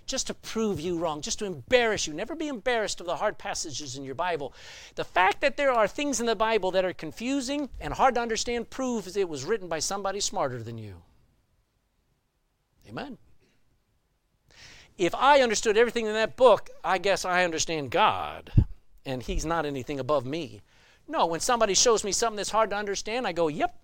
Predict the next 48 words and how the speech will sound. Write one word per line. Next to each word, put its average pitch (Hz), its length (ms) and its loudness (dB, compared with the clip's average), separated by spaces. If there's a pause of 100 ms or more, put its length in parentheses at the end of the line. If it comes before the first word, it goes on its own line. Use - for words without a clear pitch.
(220)
<laughs> - 40 -18 (1500)
But 190 120 2
the 180 60 -6
things 240 160 2
I 185 100 6
do 339 280 6
understand, 196 640 2 (120)
they're 190 180 4
the 175 80 4
ones 160 200 -2
that 151 80 -6
get 160 280 -4
you. 117 60 -10
A 104 80 -14 (440)
guy 170 140 -2
named 156 220 -4
Billy 202 220 0
Sunday, 156 400 -2
he 135 120 -8
was 135 100 -10
a 120 240 -8
baseball 160 380 -2
player. 165 340 0
He 135 100 -6
got 156 220 -4
saved, 170 440 0
and 135 60 -12
he 123 40 -10
became 131 280 -10
a 131 60 -6
preacher - 360 -8
and 139 100 -10
preaching 170 300 -8
all 170 240 -2
over 165 180 -2
the 120 120 -12 (260)
America 147 420 -4
back 151 200 -2
in 135 60 -12
the 147 80 -8
nineteen 143 340 -10
twenties. 151 420 -8 (1200)
He 226 120 -6
was 180 140 2
instrumental 202 600 2
in 151 260 -6
shutting 214 500 0
down 185 400 -4